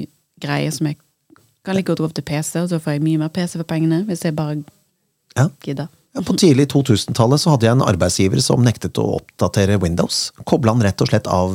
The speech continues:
Speaker 2: eh, nettet, bare skrudde av alt av oppdateringer, fordi Windows nittifem fungerte på det systemet vi brukte. Vi var jo langt ut på to tusen-tallet, Windows to tusen, eller Millennium som den het, den kom jo.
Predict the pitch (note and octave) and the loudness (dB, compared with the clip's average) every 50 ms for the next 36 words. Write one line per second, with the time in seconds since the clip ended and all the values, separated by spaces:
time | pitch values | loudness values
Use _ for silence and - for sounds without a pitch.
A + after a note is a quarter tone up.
0 | F#2+ G2+ F#2+ F#2 F#2+ F#2 F#2 F#2 F2 - - C#3 - E3+ B2+ G#2+ G2+ A2 - - | 0 0 2 2 2 2 0 0 -2 -2 -2 -4 -2 0 2 2 2 2 0 0
1 | - A#2+ F#2+ - - F#2 G2 - - F2+ - - - - - - F2 - F#2+ F2+ | 0 0 0 0 0 0 0 0 0 -2 -2 -2 -2 -2 -2 -2 -2 0 2 2
2 | G#2+ C3+ D#3+ E3+ - - D3 D3 A#2+ B2 B2 B2 C#3+ D3+ D3 - D3 C3+ C3+ E3 | 2 2 2 2 2 2 2 4 4 6 6 6 4 2 2 2 0 2 2 0
3 | C#3+ - - C#3 F3 G3 - - D#3+ D3+ G#2+ G#2 F#2+ F#2 - A2 - B2+ G#2+ F#2+ | -2 2 2 2 2 2 0 2 0 2 2 2 0 2 0 0 2 2 2 2
4 | F2+ - B2 A#2 - - F#2 E2+ G2 A2 G2 G2 G#2+ A2+ B2 C3 B2 - - E3+ | 2 2 0 0 2 2 2 4 4 2 4 4 2 4 4 2 2 2 0 0
5 | E3 C3+ G#2+ F2+ E2+ G2 A#2 G#2 D#2+ E2 - F3 F3 - - G2+ - - A#2+ - | 2 2 2 4 4 2 2 2 2 0 -2 -2 -4 0 -2 -2 0 0 -6 -4
6 | - G2+ F#2+ - F2 D#2 - G2+ G2 - - C3+ D#3 E3 B2+ F2+ C#2+ C#2+ E2+ F2 | -4 -6 -4 -2 -2 -2 -2 -2 -2 0 0 0 0 0 0 -4 -4 -4 -6 -6
7 | - - - E2+ D#2 - - D#2+ - - G2 F2 E2+ E2+ E2+ E2 D#2+ D#2 D#2+ D#2 | -8 -8 -10 -10 -8 -6 -6 -6 -2 -2 -2 -2 0 -2 -2 -2 -2 -2 -4 -6
8 | D#2 E2 F#2 F#2+ G#2 - - G#2+ G#2 G2 G#2+ - - F#2 G2 G2 - F#2 F#2 A2+ | -4 -4 -2 -2 0 0 0 2 2 2 2 2 2 0 0 0 0 0 2 2
9 | D#3 | 0